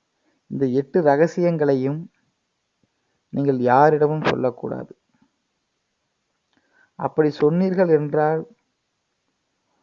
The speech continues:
உங்கள் வாழ்க்கையில் நிறைய பிரச்சனைகள் ஏற்பட வாய்ப்புகள் அதிகமாக இருக்கிறது. ஆகவே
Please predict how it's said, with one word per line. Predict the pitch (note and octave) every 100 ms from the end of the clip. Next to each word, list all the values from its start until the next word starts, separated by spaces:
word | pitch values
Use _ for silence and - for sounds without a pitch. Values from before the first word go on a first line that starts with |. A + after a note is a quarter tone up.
| _ -
உங்கள் | D3+ C#3+ C#3
வாழ்க்கையில் | B2+ D3 D3+ D3+ C3+ C3+ C#3+ _ _ _ _ _ _ _ _ _ _ _ _ _ _ _ _ _ _ D3
நிறைய | C#3 D3+
பிரச்சனைகள் | D3+ C#3 C#3+ D3+ C#3 C3
ஏற்பட | C3 C3 C3
வாய்ப்புகள் | B2 B2 A#2+ B2 A#2
அதிகமாக | A#2 A#2+ A#2 A#2
இருக்கிறது. | A2+ A2 - A#2 A2+ - _ _ _ _ _ _ _ _ _ _ _ _ _ _ _ _ -
ஆகவே | B2+ B2+ B2+ C3